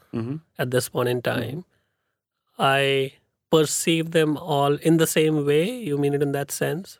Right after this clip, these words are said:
Speaker 2: Or
Speaker 1: Um, uh, l-, let's say the cognition of them is singular.
Speaker 2: What is
Speaker 1: The,
Speaker 2: cognition?
Speaker 1: the cognition of, say
Speaker 2: But what is cognition?
Speaker 1: What is cognition? Hmm.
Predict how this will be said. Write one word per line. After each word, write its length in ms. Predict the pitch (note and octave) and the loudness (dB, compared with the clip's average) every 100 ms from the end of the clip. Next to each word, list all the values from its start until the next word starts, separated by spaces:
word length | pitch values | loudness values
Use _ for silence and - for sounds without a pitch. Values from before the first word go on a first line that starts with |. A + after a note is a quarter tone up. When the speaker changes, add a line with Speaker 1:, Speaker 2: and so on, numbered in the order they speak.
| - | -10
Speaker 2:
Or 260 | F3+ C3 | -4 2
Speaker 1:
Um, 500 | D3 D3+ C3+ B2+ A#2+ - _ _ _ _ _ _ - | 2 4 4 2 0 -8 _ _ _ _ _ _ -6
uh, 200 | - E3+ - | 0 0 0
l-, 160 | F3 F3+ | 0 0
let's 260 | - F3+ F#3 | 2 0 2
say 80 | G#3 | 2
the 100 | F#3 - G#3 | 0 2 2
cognition 580 | G3+ G3+ G#3 - G3 F#3+ | 2 2 2 4 2 4
of 320 | E3+ E3+ - | 0 0 -4
them 400 | D3 D#3 D#3+ E3 E3 | 2 4 4 2 0
is 380 | D#3 D3+ C#3+ C3 | 0 2 0 -4
singular. 840 | - - F3 D#3 C#3+ C#3+ A2+ G#2 F2+ | -12 0 4 6 4 4 4 2 -2
Speaker 2:
What 160 | - D#3+ | 0 2
is 80 | D#3+ | 2
Speaker 1:
The, 60 | |
Speaker 2:
cognition? 420 | D3+ C#3+ C3+ C3+ E3 | 2 0 2 2 2
Speaker 1:
the 60 | |
cognition 640 | - F#3 G#3 A#3 - A3 B3 | 4 4 2 0 2 2 4
of, 240 | F3+ - - | 2 0 -2
say 300 | - F#3 - _ - | 0 0 -2 _ -2
Speaker 2:
But 140 | D#3+ | 0
what 260 | D#3 E3+ F3 | 2 2 2
is 120 | D#3+ | -2
cognition? 360 | - C3+ C3 C3+ | -2 -2 2 4
Speaker 1:
What 140 | F3+ | 6
is 140 | F3 - | 4 2
cognition? 600 | A#2 A2 A2+ - - - | 0 0 -2 -4 -10 -4
Hmm. 180 | C3+ G#2+ | -2 -2